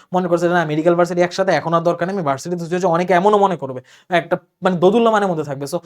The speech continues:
ওইসব বাদে তুমি তোমার প্রিপারেশন যেটা নিয়েছো সেটাই ফোকাস করো,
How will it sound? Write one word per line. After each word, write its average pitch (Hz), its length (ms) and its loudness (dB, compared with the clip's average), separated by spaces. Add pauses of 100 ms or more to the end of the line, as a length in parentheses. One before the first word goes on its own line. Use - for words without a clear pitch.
(320)
ওইসব 185 360 2
বাদে 202 260 6
তুমি 180 180 0
তোমার 175 320 2
প্রিপারেশন 185 420 -2
যেটা 160 140 -4
নিয়েছো 180 240 -4
সেটাই 160 220 -6
ফোকাস 165 320 -8
করো, 196 200 -4